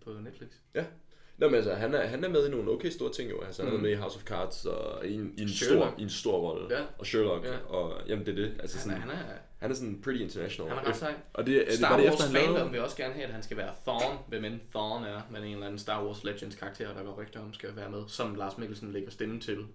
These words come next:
Speaker 1: i den animerede udgave. Så vil de gerne bare have ham ind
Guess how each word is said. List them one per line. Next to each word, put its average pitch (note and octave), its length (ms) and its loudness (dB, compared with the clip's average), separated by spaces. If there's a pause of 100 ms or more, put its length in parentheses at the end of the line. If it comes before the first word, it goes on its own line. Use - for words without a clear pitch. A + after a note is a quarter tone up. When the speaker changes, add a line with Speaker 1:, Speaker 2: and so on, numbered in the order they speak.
Speaker 1:
i G#2 220 -6 (520)
den G#2 120 0
animerede G2 380 -4
udgave. G2 260 -6 (680)
Så - 120 -4
vil - 120 -2
de G2+ 60 -4
gerne G2+ 180 -6
bare G2 140 -8
have G2 160 -8
ham G2 160 -8
ind G2+ 160 -8